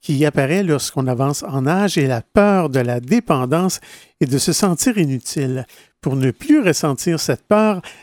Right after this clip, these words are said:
rendez-vous utile et surtout, euh, sentez-vous utile. Aider un enfant à faire ses devoirs, aider une jeune maman en lui gardant ses enfants quelques heures, s'investir dans une œuvre caritative.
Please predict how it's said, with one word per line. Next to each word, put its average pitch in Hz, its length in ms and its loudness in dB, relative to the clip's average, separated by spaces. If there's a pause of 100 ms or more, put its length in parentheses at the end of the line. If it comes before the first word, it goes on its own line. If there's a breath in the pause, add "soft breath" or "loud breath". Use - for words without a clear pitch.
(120)
rendez-vous 190 560 2
utile 180 400 0
et 151 60 2
surtout, 233 540 0 (460 loud breath)
euh, 139 240 2
sentez-vous 240 1000 0
utile. 131 680 -4 (360 soft breath)
Aider 165 320 4
un 170 160 0 (100)
enfant 190 280 -4
à 160 60 -2
faire 139 200 -2
ses - 160 -6
devoirs, 165 480 0
aider 143 340 0 (300 loud breath)
une 139 240 2
jeune 151 280 0
maman 139 380 -2
en 175 80 -2
lui 135 200 -4
gardant 127 440 0
ses 135 260 -2
enfants 127 280 -2
quelques 135 460 0
heures, 185 200 2 (320 loud breath)
s'investir 220 760 0
dans 135 160 0
une 135 240 -2
œuvre 139 360 0
caritative. 185 800 -2